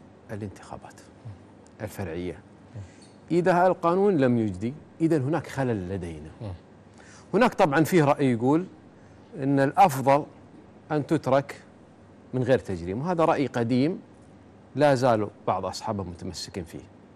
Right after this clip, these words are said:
Speaker 2: مم.
Speaker 1: إن علاجها في عدم تجريمها، لأن هي تلقائيا
Speaker 2: مم.
Speaker 1: سوف تنتهي هذه الانتخابات الفرعية.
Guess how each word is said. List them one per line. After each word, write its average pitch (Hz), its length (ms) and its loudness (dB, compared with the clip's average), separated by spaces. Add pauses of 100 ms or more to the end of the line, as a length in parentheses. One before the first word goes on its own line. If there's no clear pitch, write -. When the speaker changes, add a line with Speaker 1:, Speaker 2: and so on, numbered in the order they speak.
(120)
Speaker 2:
مم. 107 60 -10 (240)
Speaker 1:
إن 117 140 0
علاجها 147 640 2 (120)
في 135 100 -2
عدم 107 240 -2
تجريمها، 135 580 -4 (640)
لأن 175 600 0 (520)
هي 196 420 2 (380)
تلقائيا 123 720 -2
Speaker 2:
مم. 147 80 -8 (400)
Speaker 1:
سوف 139 340 -2
تنتهي 127 380 -6
هذه 104 200 -4
الانتخابات 104 440 -6 (140)
الفرعية. 92 440 -10